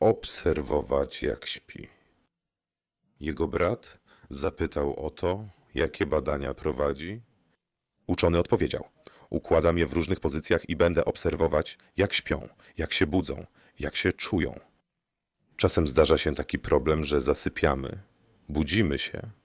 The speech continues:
i jakbyśmy nie spali, ale całą noc leżeli na kamieniach". Brat odpowiada mu: "Tak, zdarza się też tak, że na przykład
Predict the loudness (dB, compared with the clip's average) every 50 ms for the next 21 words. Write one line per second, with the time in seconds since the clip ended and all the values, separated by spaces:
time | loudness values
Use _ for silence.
0 | _ _ -20 -20 -20 -18 -16 -8 -2 4 6 8 8 6 6 2 2 2 2 4
1 | 4 2 2 0 0 4 4 6 6 4 2 -2 -6 -8 -12 _ _ _ _ _
2 | _ _ _ 0 4 6 6 4 4 4 4 6 8 8 6 4 2 2 2 0
3 | 0 -2 -6 -14 -16 -18 _ _ _ _ _ _ 0 4 4 6 6 6 4 4
4 | 2 0 -2 -2 -2 -2 -2 -2 -2 -4 -4 -6 -10 -12 -16 -18 -20 -20 -20 _
5 | _ _ _ _ _ _ _ _ _ _ _ _ _ _ _ _ _ _ _ _
6 | -2 2 4 6 8 8 6 6 2 -4 -18 -12 -2 2 2 2 2 4 4 6
7 | 8 8 6 8 6 4 4 2 0 -2 -4 _ _ _ _ _ _ 4 4 4
8 | 4 2 -6 -12 -16 -20 -20 _ _ -8 -6 -2 4 4 4 6 4 2 2 2
9 | 0 0 -2 -4 -2 2 4 6 6 4 4 -2 -12 _ -20 -20 -20 -20 -10 -4
10 | 0 4 4 6 4 4 2 2 0 0 2 4 4 4 2 0 -6